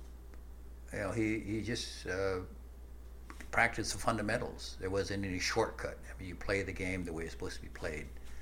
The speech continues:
you know, and, uh, you know, he was able to, uh, you know, to really live up to that. And, uh, even the stories about, uh, John Wooden, I mean, Bill, uh, it, it, he had this real <laughs> nice, uh,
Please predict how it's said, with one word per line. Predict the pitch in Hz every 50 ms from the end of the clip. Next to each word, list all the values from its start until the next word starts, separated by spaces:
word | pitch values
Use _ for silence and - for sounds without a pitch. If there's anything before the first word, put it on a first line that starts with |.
| - - - - - - -
you | 82 80
know, | 82 80 80 80 80 80 80
and, | 82 82 80 80 78 76 78 76 78
uh, | 80 78 80 80 80 80 80 - - -
you | 92
know, | 85 82
he | 87 92
was | 87 85 82 -
able | 87 85 82 82 82
to, | - - 82 80 78 76
uh, | 76 73 76 - - - - - - - - - - - - - - - - -
you | 87
know, | 85 80
to | - -
really | 90 85 80 82 85
live | 87 87 80
up | 82 87 87 -
to | - 87
that. | 76 80 78 78 80 78
And, | 80 78 76 78 78 80
uh, | 78 78 78 78 - - - - - - - - - - - - - -
even | 143 143 135 127
the | 110 98
stories | - - 127 120 117 110 104 95
about, | 101 87 95 92 92 - - - - - - - - - -
uh, | 101 101 98
John | 92 - 113 107 98 98
Wooden, | 101 104 98 90 90 87 - - - - - - - - - -
I | 92 87
mean, | 90 90 87 85
Bill, | 82 98 98 98 95 90 85 85
uh, | 85 85 85 87 90 90 -
it, | - 90 90 87 87 95 101 113 - -
it, | 113 117 110 -
he | - 110
had | 104 117 120 120
this | 101 98 90 - - - -
real | - - 110 107
<laughs> | 98 98 - - -
nice, | 110 98 90 - - - - - -
uh, | 98 85